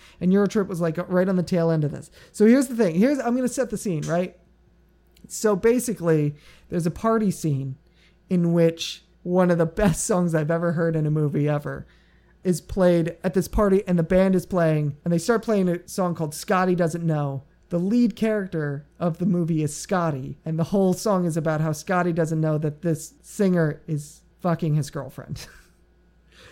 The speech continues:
And it plays throughout, like, the rest of the movie. So in this scene, Matt Damon cameos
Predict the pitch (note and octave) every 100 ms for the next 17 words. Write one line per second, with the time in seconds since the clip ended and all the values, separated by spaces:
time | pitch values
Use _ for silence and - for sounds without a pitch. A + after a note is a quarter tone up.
0 | - F#3 F#3+ F#3 A#3+ B3 A#3 A3 G3 F#3
1 | E3+ E3+ E3+ E3 G3+ D3 D3 C#3+ B2+ -
2 | - - _ - G3+ G3 A#3+ A#3+ G#3+ F#3+
3 | B3 G3+ E3 - _ G3+ G#3+ G3+ G#3+ G3
4 | F3+ - A3 G#3+ G#3 E3+ D3+ D3